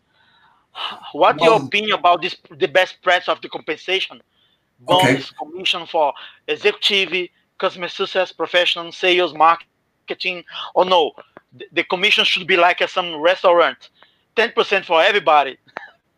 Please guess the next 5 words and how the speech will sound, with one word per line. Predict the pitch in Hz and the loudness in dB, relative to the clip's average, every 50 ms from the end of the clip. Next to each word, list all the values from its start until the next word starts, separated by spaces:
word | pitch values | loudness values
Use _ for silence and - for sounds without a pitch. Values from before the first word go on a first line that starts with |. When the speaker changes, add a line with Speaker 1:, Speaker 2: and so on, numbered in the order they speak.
| - - _ _ _ _ _ _ - | -20 -20 _ _ _ _ _ _ -2
Speaker 2:
Well, | 131 135 156 170 180 190 190 190 196 190 175 - _ _ _ _ _ _ - | 0 4 4 6 6 6 6 6 4 4 2 -2 _ _ _ _ _ _ -10
you, | 156 147 147 143 143 - - - - - - - - _ _ _ _ _ _ _ _ _ _ - | -4 0 0 0 0 -2 -8 -14 -18 -20 -20 -20 -20 _ _ _ _ _ _ _ _ _ _ 0
if, | 147 143 - - | 0 0 0 0
if | 160 151 - - | -2 -2 -2 0
the, | 139 | -2